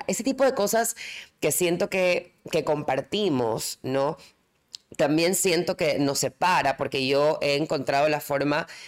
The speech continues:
de decirle o de, o de enseñarle a ella sin decirle, a ver, sin palabras, que yo y mi vida y mis decisiones y, y todo lo que tenga que ver conmigo, lo que hago, no sé qué,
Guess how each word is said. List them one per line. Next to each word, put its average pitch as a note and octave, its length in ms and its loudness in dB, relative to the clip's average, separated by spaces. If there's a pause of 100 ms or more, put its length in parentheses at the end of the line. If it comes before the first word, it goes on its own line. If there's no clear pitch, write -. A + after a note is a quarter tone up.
de C3 200 0
decirle E3+ 500 2
o E3 100 6
de, C3+ 260 2
o C3+ 140 4
de B2 480 4
enseñarle D#3+ 960 2
a D3 160 4
ella C#3+ 280 2
sin B2+ 200 0
decirle, C3 420 0
a B2 40 4
ver, C3 80 2
sin D3 160 0
palabras, D3+ 440 2 (300)
que C#3+ 220 -2
yo D#3+ 540 4
y C#3 60 -2
mi C3 160 0
vida D#3+ 540 2
y D3 60 -2
mis B2 100 -2
decisiones D3+ 680 0
y, B2+ 240 2
y C3 100 -4
todo C#3 200 2
lo D#3 80 2
que D3+ 80 -4
tenga - 140 -6
que D#3+ 80 0
ver A#2+ 80 -4
conmigo, D#3+ 520 2
lo C#3 140 0
que B2+ 100 0
hago, D3 180 4
no C#3+ 60 -2
sé - 60 -4
qué, A3 160 -2